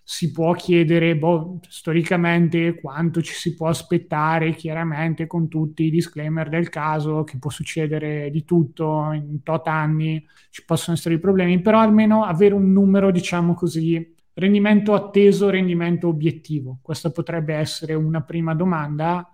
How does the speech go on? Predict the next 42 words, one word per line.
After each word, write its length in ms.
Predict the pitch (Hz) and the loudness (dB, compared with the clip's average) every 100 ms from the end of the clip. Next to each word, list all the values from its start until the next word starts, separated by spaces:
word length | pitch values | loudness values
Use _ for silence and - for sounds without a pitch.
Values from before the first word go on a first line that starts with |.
| _ _ _ | _ _ _
ma 180 | 180 202 | 2 4
non 160 | 220 220 | 8 6
chiedetelo 500 | 226 214 196 202 202 | 6 6 6 4 4
garantito, 640 | 185 190 185 - 160 160 | 4 2 2 0 -2 -2
ecco, 280 | 147 147 139 | -6 -6 -8
perché 160 | 151 165 | -4 -4
a 60 | |
parte 320 | - 180 175 180 | 0 0 2 2
anche, 280 | 180 170 | 2 2
cioè, 220 | 185 214 262 | 2 0 2
il 100 | 202 | 6
rendimento 420 | 226 226 220 233 | 8 8 6 4
è 20 | |
garantito, 460 | 220 226 220 208 196 | 4 4 2 2 2
ecco, 220 | 185 175 | 2 0
non 120 | 165 | -4
solo 300 | 156 185 185 | -2 -2 -2
nei 240 | 180 175 170 | 0 -2 -2
conti 260 | 185 175 | -2 0
deposito, 580 | 180 180 180 165 170 202 | 0 0 0 0 0 -2
ma 160 | 180 170 | 0 0
anche 280 | 185 160 | 0 0
in 60 | 170 | -2
alcune 380 | 165 - 175 185 | -4 -2 -2 -2
polizze 580 | 175 165 165 165 190 190 | -2 -2 -2 -2 -2 0
che 180 | 190 | -2
però 640 | - 180 165 170 180 - _ | -2 -2 0 0 -2 -8 _
per, 320 | 175 170 165 | -4 -2 -2
diciamo 400 | 156 - 175 175 | -4 -4 -2 -2
così, 220 | 175 160 | -2 -2
il 120 | 170 127 | -2 -2
privilegio 540 | 170 170 175 175 156 | -4 -2 -2 -2 -4
di 80 | 156 | -4
avere 220 | 156 165 | -4 -4
un 60 | 160 | -4
rendimento 520 | 165 160 165 165 165 | -4 -4 -4 -6 -6
garantito 540 | 160 180 175 170 - | -4 -4 -4 -6 -6
hanno 220 | 165 165 | -6 -4
dei 140 | 165 160 | -2 -2
costi 380 | 185 170 - 156 | -2 -4 -4 -10
così 320 | 160 147 190 | -8 -2 0
alti 640 | 160 156 151 160 165 170 | 0 -2 -6 -4 -2 -2